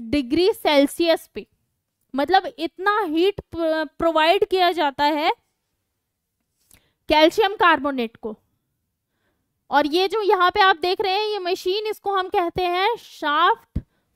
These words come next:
फर्नेस। शाफ्ट फर्नेस के अंदर हम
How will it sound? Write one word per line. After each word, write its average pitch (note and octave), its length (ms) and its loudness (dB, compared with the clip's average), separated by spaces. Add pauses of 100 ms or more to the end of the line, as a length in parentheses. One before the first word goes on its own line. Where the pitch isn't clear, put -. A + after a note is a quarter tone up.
फर्नेस। D#4+ 640 0 (640)
शाफ्ट F#4 540 2
फर्नेस F4+ 540 0
के G#4+ 120 -4
अंदर F4 500 0 (240)
हम F4+ 220 0